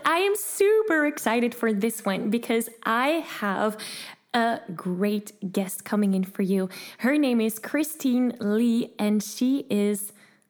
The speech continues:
well, I should say Doctor Christine Lee, because yes, she is a doctor.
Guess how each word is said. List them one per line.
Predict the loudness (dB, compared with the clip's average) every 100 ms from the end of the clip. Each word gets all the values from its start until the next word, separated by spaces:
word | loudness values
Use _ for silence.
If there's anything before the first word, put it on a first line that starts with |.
| _
well, | 0 0 0 -12 -6
I | -4
should | -4 -8
say | -6 -4 -4 -8 -4
Doctor | -2 -2 -2 0 0 -2 -10
Christine | -10 -8 -8 -4 0 0 -2
Lee, | -4 0 0 0
because | -4 -2 -4 -4 -8
yes, | -2 0 0 -4 -12
she | -10 0 2 2 -2 0
is | 2 2 -2 -2
a |
doctor. | 0 0 0 0